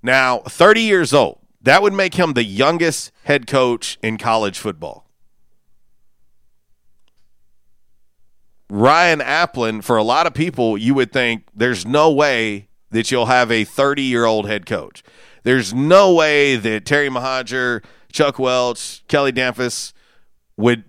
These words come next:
would hire a thirty-year, a thirty-year-old head football coach. But this is what I'm going to tell you,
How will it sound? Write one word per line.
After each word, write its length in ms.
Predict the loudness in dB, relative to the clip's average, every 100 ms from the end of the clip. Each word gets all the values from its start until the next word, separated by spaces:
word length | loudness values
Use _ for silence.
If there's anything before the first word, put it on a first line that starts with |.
| -4
would 200 | -2 0
hire 280 | 2 4 4
a 140 | 0
thirty-year, 880 | 0 -2 0 -2 -4 -2 -4 -6 -10 _ -6
a 140 | -4
thirty-year-old 720 | 0 0 0 0 -2 -4 -8 -12 _ _ -20 _ -20 _ _ _ _ -4
head 140 | -2
football 320 | -2 -2 -4
coach. 420 | -6 -16 -18 -20 -20 _
But 200 | -4 0
this 180 | 0 -2
is 120 | -4
what 120 | -2
I'm 140 | -2 -2
going 220 | -4 -4
to 80 | -2
tell 200 | 2 2
you, 160 | 2